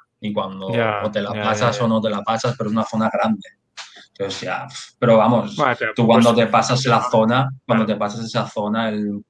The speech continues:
Speaker 1: mundo ese, tú puedes elegir luego empezar por el siguiente mundo al que has llegado.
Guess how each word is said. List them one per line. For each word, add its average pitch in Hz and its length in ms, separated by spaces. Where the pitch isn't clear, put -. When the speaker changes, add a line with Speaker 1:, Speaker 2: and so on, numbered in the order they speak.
Speaker 1:
mundo 104 180
ese, 127 280
tú 110 160
puedes 117 180
elegir 117 280
luego 107 160
empezar 101 420
por 107 140
el 101 80
siguiente 104 460
mundo 104 300
al - 60
que 98 80
has 95 100
llegado. 87 360